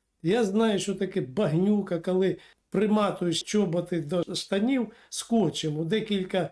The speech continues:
накруток, щоб не загубити оці чоботи. Я знаю, що таке спати на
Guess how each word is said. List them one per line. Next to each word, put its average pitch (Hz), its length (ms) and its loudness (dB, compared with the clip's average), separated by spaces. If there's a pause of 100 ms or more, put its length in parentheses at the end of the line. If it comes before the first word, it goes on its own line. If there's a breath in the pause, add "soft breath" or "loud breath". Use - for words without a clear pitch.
накруток, 202 760 0
щоб 185 280 -2
не 190 520 2
загубити 196 680 0
оці 170 240 -2
чоботи. 135 440 -6 (140)
Я 185 100 0
знаю, 240 240 4
що 226 160 2
таке 220 420 0 (120)
спати 190 680 -2
на 175 280 0